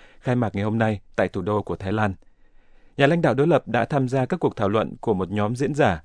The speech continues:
về vai trò của ngành du lịch tại Đông Nam Á. Ngày mai, bà dự kiến sẽ phát biểu tại hội nghị thượng đỉnh kéo dài hai ngày. Bà Aung San Suu Kyi tới Thái Lan hôm thứ Ba. Bà rời Miến Điện thực hiện chuyến công du nước ngoài đầu tiên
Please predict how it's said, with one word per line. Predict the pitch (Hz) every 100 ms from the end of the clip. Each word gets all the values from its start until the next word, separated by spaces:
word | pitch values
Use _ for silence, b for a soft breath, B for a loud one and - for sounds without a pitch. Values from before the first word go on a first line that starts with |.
| b b b -
về | 117 120
vai | 110 143
trò | 131 120 101
của | 98
ngành | 101 95
du | 120
lịch | 117 98 - -
tại | 107 95
Đông | 110 104
Nam | 98
Á. | 90 95 127 - - - _ _ - - -
Ngày | 131
mai, | 147 151
bà | 131
dự | 110 113
kiến | - 117 131
sẽ | 139
phát | 175
biểu | 151 110 87
tại | 110
hội | 110 107
nghị | 110
thượng | - 107
đỉnh | 104 82
kéo | - 107
dài | 113 98
hai | 101 107
ngày. | 104 87 - _ - _ - - - -
Bà | 139
Aung | 143 151
San | 165
Suu | 156 147
Kyi | - 147
tới | 131 123
Thái | 131 139
Lan | 143 127
hôm | 127
thứ | 120 123
Ba. | 123 110 b b b b b b
Bà | 131
rời | 127 131
Miến | 143
Điện | 165 143 95
thực | 131 110
hiện | 123 98
chuyến | 120 127
công | 143 123
du | 131
nước | 139
ngoài | 160 135 101
đầu | 98 98 98 -
tiên | 139